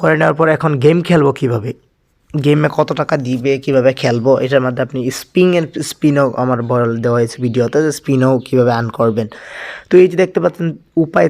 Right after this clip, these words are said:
চাকা বা স্পিন আইকন, এটার মধ্যে ক্লিক করে দিবেন। ক্লিক করে দিলে এখান থেকে যদি আপনি স্পিন করেন তাহলে কিন্তু এখান থেকে টাকা পাবেন। এখান থেকে পুরস্কার জিতে পঞ্চাশ পয়েন্ট অর্জন করুন, মানে না, সরি,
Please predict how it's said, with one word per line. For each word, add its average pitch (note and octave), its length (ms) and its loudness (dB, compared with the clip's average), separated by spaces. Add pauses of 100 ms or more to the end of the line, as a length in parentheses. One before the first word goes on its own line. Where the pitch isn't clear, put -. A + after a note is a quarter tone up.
চাকা D3+ 300 0
বা C#3+ 80 2 (180)
স্পিন E3+ 380 -2
আইকন, D3+ 280 -2 (160)
এটার C#3 220 -4
মধ্যে C3+ 200 0 (100)
ক্লিক B2+ 260 0
করে A#2 200 -2
দিবেন। G#2+ 180 -4 (120)
ক্লিক D3 260 -2
করে F3 200 2
দিলে F3 180 2 (180)
এখান C#3+ 260 -2
থেকে C#3+ 220 0
যদি C3 220 0
আপনি C3 160 -4 (280)
স্পিন D#3 240 -6 (120)
করেন B2 180 2 (100)
তাহলে B2 260 0
কিন্তু A#2+ 200 -4
এখান A2+ 180 -4
থেকে B2 120 -6 (100)
টাকা A2+ 160 -10 (160)
পাবেন। A#2 240 -2 (560)
এখান C3 220 2
থেকে B2+ 140 -4 (120)
পুরস্কার E3+ 400 0 (120)
জিতে E3 240 0 (180)
পঞ্চাশ D#3 320 -2 (100)
পয়েন্ট D#3 220 2 (200)
অর্জন C#3+ 260 0 (100)
করুন, A#2+ 280 -4
মানে B2 120 -2 (100)
না, C3+ 60 0 (220)
সরি, B2+ 160 0